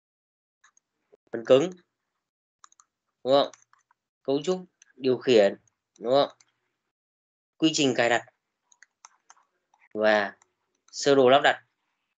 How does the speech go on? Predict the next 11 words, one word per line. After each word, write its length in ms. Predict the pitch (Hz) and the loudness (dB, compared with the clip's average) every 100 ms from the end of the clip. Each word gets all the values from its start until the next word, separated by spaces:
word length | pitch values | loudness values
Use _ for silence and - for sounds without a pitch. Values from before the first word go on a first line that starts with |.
| _ _ _ _ _ _ _ _ _ _ _ _ _ _ - _ _ _ _ _ _ _ _ _ _ _ _ _ _ - | _ _ _ _ _ _ _ _ _ _ _ _ _ _ -20 _ _ _ _ _ _ _ _ _ _ _ _ _ _ -20
Được 120 | 113 | -8
chưa? 300 | 139 147 107 - _ _ _ _ _ _ _ _ _ _ _ _ _ _ _ _ _ _ | 2 2 2 -6 _ _ _ _ _ _ _ _ _ _ _ _ _ _ _ _ _ _
Biến 120 | 147 | -4
tần 200 | 156 175 | 2 2
cũng 140 | 151 165 | 2 -2
thế 280 | 165 165 196 226 233 - 160 _ _ - | 0 0 -2 -12 -4 -2 -2 _ _ -6
nhá. 300 | 139 156 175 _ _ _ _ _ _ _ _ - | 0 0 -2 _ _ _ _ _ _ _ _ -14
Biến 80 | - | -10
tần 120 | 123 | -8
cũng 80 | 95 | -10
thế. 200 | 120 117 | -14 -14